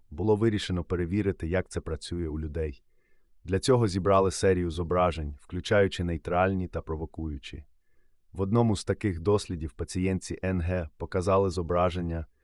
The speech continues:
яке змусило її праве півкуля реагувати на емоційний подразник. Коли їй продемонстрували картинку оголеної жінки, вона спробувала приховати посмішку і сказала,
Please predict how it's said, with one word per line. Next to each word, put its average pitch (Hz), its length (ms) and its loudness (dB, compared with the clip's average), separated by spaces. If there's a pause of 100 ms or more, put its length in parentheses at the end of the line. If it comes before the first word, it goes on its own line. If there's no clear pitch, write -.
(280)
яке 101 260 4
змусило 104 460 2
її 92 280 0
праве 92 340 2
півкуля 92 600 -2
реагувати 85 600 -2
на 82 120 -4
емоційний 80 480 -6
подразник. 76 720 -8 (640)
Коли 104 220 2
їй 104 80 2
продемонстрували 95 800 2
картинку 90 500 -2
оголеної 85 480 0
жінки, 90 480 -2 (200)
вона 95 200 0
спробувала 92 600 2
приховати 87 580 -2
посмішку - 600 -6
і - 40 -6
сказала, 87 540 -2